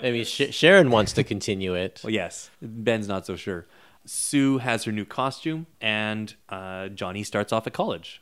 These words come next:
Speaker 2: or continues at co-, at college, I guess, when all of a sudden, Johnny is attacked by the team of Paybok, the Power Skrull, and Devos the Devastator. He is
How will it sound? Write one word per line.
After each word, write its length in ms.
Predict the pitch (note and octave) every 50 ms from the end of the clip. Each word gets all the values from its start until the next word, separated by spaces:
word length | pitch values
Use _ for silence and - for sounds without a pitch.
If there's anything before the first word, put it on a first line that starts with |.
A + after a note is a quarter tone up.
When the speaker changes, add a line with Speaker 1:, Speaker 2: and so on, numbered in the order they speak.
| _
Speaker 2:
or 140 | - A2 G#2+
continues 400 | - B2+ A2+ - G3 A3 G#2 F2
at 80 | E2+ E2+
co-, 160 | - - -
at 120 | G2 F#2 -
college, 240 | - F#2+ F2+ E2+ F2
I 60 | E2+
guess, 360 | E2 F#2+ C3 D#3 - - - - _
when 460 | - A2 A#2 C#3+ D3+ C3+ A2 A2 A#2
all 280 | A#2+ - B2 B2 B2 B2+
of 60 | B2 A#2+
a 40 | A2+
sudden, 560 | - - D3+ D3 A#2+ G2 F#2+ A2 D3+ F3 D#3+ - - G#2+
Johnny 440 | G#2 G#2 A2 G#2 G2 G2+ G#2 G#2+ A2
is 100 | G#2+ G2+
attacked 560 | A2 A2 - - - G#2 G#2+ G#2+ - - G2
by 440 | F#2 G2+ F#2 F2+ F2 F2 F#2 G#2 A2 - _
the 160 | A2+ G#2+ G#2+
team 400 | G#2 - - - B2 A#2+ A#2+ A#2+
of 400 | A#2 - G2+ G2 F#2+ F#2 - _
Paybok, 460 | - - B2+ C3 B2 C3 B2 B2 - - - _
the 120 | - G2+ G#2
Power 300 | - - A#2 A2+ A2+ A2+
Skrull, 500 | - - - G#2+ G2+ F#2+ G2 G#2+ G#2+ - _ -
and 300 | G#2+ G2+ G2+ G2+ F#2+ F#2+ F#2+
Devos 300 | G2+ G2+ F#2+ G2 G2 -
the 80 | A2
Devastator. 580 | G2+ A2+ A2 A2+ - - G#2+ F#2+ F2 E2 D#2 - _ _ - - - - - - _ _ _ - - -
He 220 | C#3 C3 C3 B2 A#2
is 240 | A2 G#2 F#2+ -